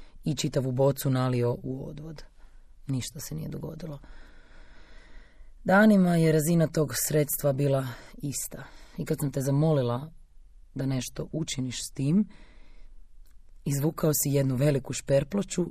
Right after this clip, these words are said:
i sve poklopio njome. Pijesak,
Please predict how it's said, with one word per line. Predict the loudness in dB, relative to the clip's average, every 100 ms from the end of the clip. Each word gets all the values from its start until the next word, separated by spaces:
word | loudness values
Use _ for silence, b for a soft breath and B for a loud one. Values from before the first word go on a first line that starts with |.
| -6 -20 -18 -10
i | -6
sve | 0 0
poklopio | 0 -4 -4 -2 -2
njome. | 0 -2 -6 -14 -18 -20 -20 -20 -20 -20 -20 -20 -10 2
Pijesak, | 6 6 4 0 0 -6